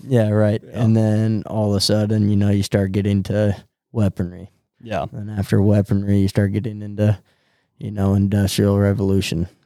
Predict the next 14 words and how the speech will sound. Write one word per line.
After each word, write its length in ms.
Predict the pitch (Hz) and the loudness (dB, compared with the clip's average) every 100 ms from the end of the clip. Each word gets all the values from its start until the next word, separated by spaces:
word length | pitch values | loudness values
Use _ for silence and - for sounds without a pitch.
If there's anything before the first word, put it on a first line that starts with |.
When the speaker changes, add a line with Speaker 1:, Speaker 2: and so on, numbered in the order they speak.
| - | -20
Speaker 1:
And 160 | 101 98 | -10 -4
then 360 | 95 95 87 | -2 -2 0
that 400 | 92 98 95 95 - | 2 2 0 -4 -6
just 480 | 92 80 - - | -2 -2 -4 -10
builds 320 | - 87 87 90 | -4 -2 0 0
on 220 | 95 98 | 0 0
to 80 | 101 | 0
this 160 | 98 | -2
technological 920 | - 104 101 104 101 104 101 107 101 | -2 -4 -2 -4 -2 -2 0 0 0
revolution 600 | 101 101 101 104 101 101 107 | 0 0 0 0 0 0 0
we're 140 | 107 | 0
in 120 | 107 | 0
right 160 | 104 98 | 0 0
now. 280 | 101 95 | -2 -4